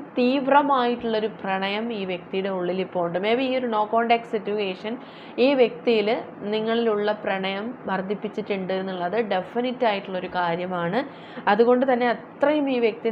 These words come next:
നിങ്ങളെ അവരുടെ ലൈഫിലേക്ക് ആകർഷിക്കുകയാണ്. ഓക്കെ, നിങ്ങളില്ലാതെ അവർക്കൊരു നിമിഷം പോലും മുന്നോട്ട് പോകാൻ കഴിയുന്നില്ല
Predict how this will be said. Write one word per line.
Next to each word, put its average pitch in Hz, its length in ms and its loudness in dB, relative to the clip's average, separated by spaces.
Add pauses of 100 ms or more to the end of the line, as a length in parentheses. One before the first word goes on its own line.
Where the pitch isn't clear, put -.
നിങ്ങളെ 202 340 0
അവരുടെ 190 280 -2
ലൈഫിലേക്ക് 185 500 0 (100)
ആകർഷിക്കുകയാണ്. 175 1040 -4 (520)
ഓക്കെ, 226 120 4 (100)
നിങ്ങളില്ലാതെ 254 840 4
അവർക്കൊരു 226 360 2 (160)
നിമിഷം 240 480 2
പോലും 233 320 4 (180)
മുന്നോട്ട് 196 420 -4
പോകാൻ 185 220 -2 (100)
കഴിയുന്നില്ല 180 560 -2